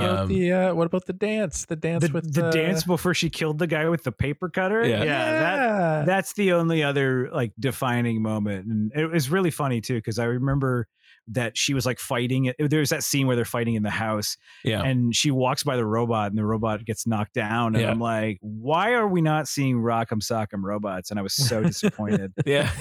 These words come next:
Speaker 3: And
Speaker 2: Yeah.
Speaker 3: then the Rock'em Sock'em Robots happened, and
Speaker 2: Yeah.
Speaker 3: it was glorious.
Speaker 2: Yeah.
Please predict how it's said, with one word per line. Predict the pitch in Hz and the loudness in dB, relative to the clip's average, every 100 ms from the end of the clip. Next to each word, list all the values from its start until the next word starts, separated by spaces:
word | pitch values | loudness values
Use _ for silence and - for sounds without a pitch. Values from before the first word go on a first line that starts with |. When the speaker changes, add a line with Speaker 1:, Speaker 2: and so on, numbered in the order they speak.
| 113 135 | -4 0
Speaker 3:
And | 135 | 2
Speaker 2:
Yeah. | 175 | 4
Speaker 3:
then | 156 190 202 196 | 2 4 4 4
the | 175 | 4
Rock'em | 165 170 - 185 165 | 2 0 -2 -2 0
Sock'em | - 170 156 160 131 | 2 2 2 0 2
Robots | 131 120 110 95 | 2 2 0 -2
happened, | 110 113 123 - 101 90 | -4 -2 -2 -4 -6 0
and | 123 | 2
Speaker 2:
Yeah. | 117 | 0
Speaker 3:
it | 110 | 0
was | 110 101 | -4 -4
glorious. | - 117 107 117 123 117 95 185 | -6 -6 -4 -2 -2 -2 0 2
Speaker 2:
Yeah. | 92 | 2